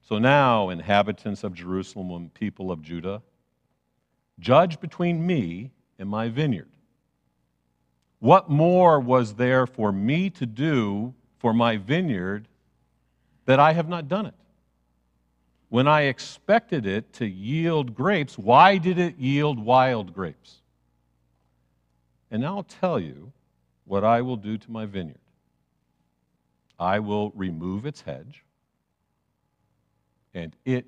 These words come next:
shall be devoured. I will break down its wall, and it shall be trampled down.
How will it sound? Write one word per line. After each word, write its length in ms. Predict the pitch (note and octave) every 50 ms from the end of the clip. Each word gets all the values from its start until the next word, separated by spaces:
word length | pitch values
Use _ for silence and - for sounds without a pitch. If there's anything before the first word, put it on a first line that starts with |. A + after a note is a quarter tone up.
| _
shall 480 | - - - - A2 G#2 G#2 G#2+ G#2+ G2+ F2 E2+ E2
be 400 | - F#2+ F#2 F#2 F#2 F#2 F#2 F#2 - _ _ _ -
devoured. 640 | D#2+ E2+ D2 C#2 D2 D2 D2+ D#2 D#2 C#2+ C2+ A#1+ _ _ _ _ _ _ _ _ _ _ _ _ _ _ _ _ _ _ _ _ _ _ _ _ _ _ _ _ _ _ _ _ _ _
I 100 | - G2
will 140 | A2 A2 G#2
break 360 | F#2+ E2+ G2 A2+ C3 C3 -
down 240 | - A#2+ A#2 A2 G#2
its 140 | F#2+ - -
wall, 580 | F#2+ F#2+ A#2 D3 D#3+ A#2 F2 D2 C2 A#1+ - _ _ _ _ _ _ _ _ _ _ _ _ _ _ _ _ _ _ _ _ _ _ _ _ _ _ _ _ _
and 180 | G#2+ G2 F#2 - -
it 200 | A2 A2+ G#2+ -
shall 180 | - A2+ G#2
be 140 | F#2+ G2+ G2
trampled 500 | - - - F#2 D#2+ D#2 - F2 E2+ D#2+
down. 300 | F2 F#2+ F#2+ E2+ D#2 C#2+